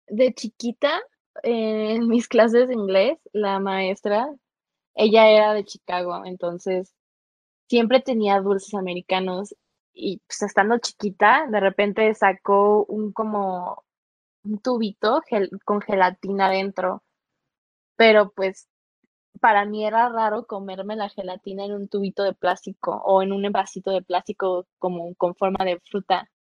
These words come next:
O sea, estaba yo chiquita y se me hacía raro porque, pues, la gelatina venía en envases rectangulares o cuadrados, pero hacia arriba, ¿no? <laughs> Entonces, nada más lo hacías como, ni siquiera la tenías que morder, como era una tirita, como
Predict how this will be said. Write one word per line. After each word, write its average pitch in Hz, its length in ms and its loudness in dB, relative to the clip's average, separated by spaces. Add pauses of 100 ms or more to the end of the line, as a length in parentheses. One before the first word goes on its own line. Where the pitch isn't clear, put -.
(100)
O 202 120 2
sea, 214 140 -6
estaba 202 180 4
yo 208 120 4
chiquita 214 420 -2
y 220 60 0
se 208 100 -8
me 185 100 -4
hacía 185 220 0
raro 185 200 0
porque, - 160 -20
pues, - 180 -20
la 175 80 -8
gelatina 185 580 -8
venía 180 240 -8
en 185 100 -8
envases 190 540 -8
rectangulares 185 840 -6
o 190 80 -4
cuadrados, 175 540 0
pero 165 180 -2
hacia 185 240 -4
arriba, 233 320 0
¿no? 226 280 -6
<laughs> - 280 4 (580)
Entonces, 240 480 6
nada 269 240 8
más 262 220 4
lo 262 80 6
hacías 254 280 2
como, 226 460 -2 (420)
ni 247 120 -4
siquiera 269 320 4
la 359 120 4
tenías 202 360 -2
que 240 100 -4
morder, 196 380 -2
como 202 280 -4
era 226 140 -2
una 269 200 -8
tirita, 202 520 -4
como 180 500 -8